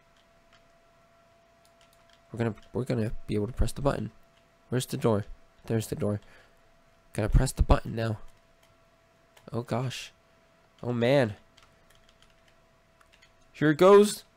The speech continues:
Oh gosh. Let's get rid of all the glass. There'll be no evidence. There's no glass left.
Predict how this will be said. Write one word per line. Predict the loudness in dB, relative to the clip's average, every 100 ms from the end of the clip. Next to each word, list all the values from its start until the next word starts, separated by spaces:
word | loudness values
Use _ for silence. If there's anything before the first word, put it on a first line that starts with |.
| _ _ -6
Oh | -4
gosh. | 2 4 4 2 -4 -14 _
Let's | -8 -2
get | 2
rid | 4
of |
all | 4
the | 4
glass. | 4 4 2 -4 -18 _ _ _ _ _
There'll | 2 4
be | 4
no | 4 6
evidence. | 4 4 2 0 -6 -14 -16 -12
There's | -2
no | 0
glass | 4 4 4 4
left. | 2 2 0 -14